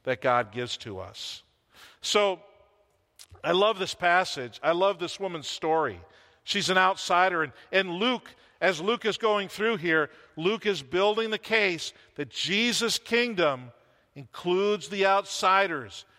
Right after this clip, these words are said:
includes the people that socially are on the lower part of the social structure. Jesus' kingdom includes them.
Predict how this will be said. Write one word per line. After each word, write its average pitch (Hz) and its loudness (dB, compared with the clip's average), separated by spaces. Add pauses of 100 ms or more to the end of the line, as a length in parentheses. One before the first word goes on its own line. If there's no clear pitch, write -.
(200)
includes 185 -2
the 214 -2
people 208 -4
that 190 0
socially 202 -2 (320)
are 165 4
on 180 4
the 156 2 (240)
lower 202 2
part 190 2
of 165 -6
the 147 -8
social 180 0 (120)
structure. 120 -2 (380)
Jesus' 202 0 (260)
kingdom 151 0 (340)
includes 180 -2
them. 127 0